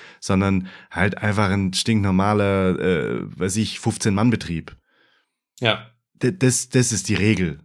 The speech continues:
Speaker 1: würde ich behaupten. Und, äh, d-, sowas hätte ich dann einfach genommen. Das hätte es, finde ich, leichter gemacht, dem auch dann, ja, Glauben zu schenken, weil dann die Identifikation größer ist, weil viele sich denken, „Ja, stimmt, bei uns gibt's ja auch so einen.“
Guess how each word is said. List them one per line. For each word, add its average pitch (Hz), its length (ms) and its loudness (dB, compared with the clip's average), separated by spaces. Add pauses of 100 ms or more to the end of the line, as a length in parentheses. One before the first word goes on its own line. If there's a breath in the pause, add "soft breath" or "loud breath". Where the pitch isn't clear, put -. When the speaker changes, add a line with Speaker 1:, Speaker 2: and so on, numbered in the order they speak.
(160)
Speaker 1:
würde 95 160 0
ich 90 100 -4
behaupten. 82 420 -6
Und, 92 420 -6
äh, - 280 -20
d-, 98 420 -12
sowas 120 340 0
hätte 113 100 0
ich 104 60 -4
dann 110 120 -2
einfach 98 240 -4
genommen. 107 360 0
Das 104 160 -2
hätte 104 180 0
es, - 220 -8 (320 loud breath)
finde 107 320 -2
ich, 92 340 -4
leichter 104 340 -2
gemacht, 95 580 -4 (320)
dem 95 340 -6
auch 90 220 -4
dann, 90 500 -2 (580)
ja, 95 140 -4
Glauben 104 260 0
zu 113 60 0
schenken, 98 200 -2
weil 101 100 0
dann 104 120 0
die 113 120 -2
Identifikation 110 640 -2
größer 107 340 -2
ist, 95 120 -4
weil 98 260 -2 (180 loud breath)
viele 113 300 -2
sich 98 160 -6
denken, 101 340 -2 (220 loud breath)
„Ja, 87 100 -10
stimmt, - 520 -4
bei 90 80 -8
uns 90 200 -6
gibt's - 180 -12
ja - 120 -6
auch 117 120 -2
so - 160 -4
einen.“ 80 280 -6